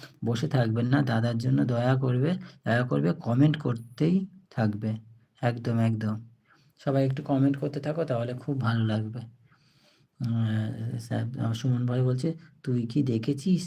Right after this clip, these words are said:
রত্না তোকে কত টাইম দিয়েছে?" আরে,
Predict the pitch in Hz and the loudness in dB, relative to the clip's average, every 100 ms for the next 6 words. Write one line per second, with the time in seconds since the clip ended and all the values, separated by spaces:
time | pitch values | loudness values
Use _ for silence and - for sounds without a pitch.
0 | 131 127 113 135 131 131 127 - 151 113 | -2 -2 0 0 0 0 -4 -4 -4 -2
1 | 107 135 131 127 131 131 127 123 - 185 | -2 -2 -2 0 2 2 2 0 -2 -6
2 | - - _ 135 131 135 | -6 -20 _ -10 2 6